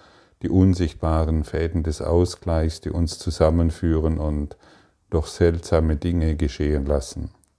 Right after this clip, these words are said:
Aber dies sei eine andere Sache. Wir sind jetzt hier, um zu erforschen, dass diese Idee von Fehler in unserem Geist ist und auch die Idee,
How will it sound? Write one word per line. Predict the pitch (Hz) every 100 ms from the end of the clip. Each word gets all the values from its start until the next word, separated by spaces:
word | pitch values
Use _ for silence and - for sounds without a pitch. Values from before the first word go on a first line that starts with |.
| -
Aber | 82 82
dies | 95 98 - - -
sei | - 92 87
eine | 87 85 82
andere | 90 95 95 82
Sache. | 78 87 82 - 67 71 - - - - - _
Wir | 87 85 107 117
sind | 117 95 87
jetzt | 82 -
hier, | - 90 90 98 98
um | 92 85
zu | 82 -
erforschen, | - 80 - 92 98 - 78 71 80 87 - _ _ _ -
dass | 87 -
diese | 87 82
Idee | 78 90 76 82 87 98 101
von | - 92 87 85 82 _ _ _
Fehler | - - 95 78 73 78 87 101 -
in | - 87
unserem | 87 85 78 76 73
Geist | 71 71 73 80 -
ist | 101 117 - _
und | 95 107 139 147 -
auch | 92 101 101
die | - - 87
Idee, | 78 76 76 85 95 107